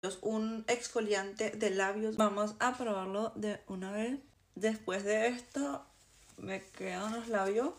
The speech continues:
Mira. Vamos por el siguiente. Y este mini labial llavero. O sea, <laughs> qué cosita tan linda. Es un labial.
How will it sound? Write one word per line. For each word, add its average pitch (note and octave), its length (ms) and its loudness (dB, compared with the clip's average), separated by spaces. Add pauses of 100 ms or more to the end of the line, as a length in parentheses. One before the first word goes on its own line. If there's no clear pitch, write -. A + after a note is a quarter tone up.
(420)
Mira. F#3 300 -6 (600)
Vamos A3 440 6
por B3+ 340 6
el D4 220 4
siguiente. G3 840 0
Y B3+ 160 4
este A#3+ 520 6 (100)
mini C4 600 4
labial G#3+ 840 8
llavero. F3+ 480 8
O - 260 6
sea, - 100 10 (380)
<laughs> - 100 10
qué - 120 4
cosita - 520 0
tan - 200 -2 (120)
linda. G#4+ 460 0 (300)
Es B3 500 4
un C#4 240 4
labial. - 600 2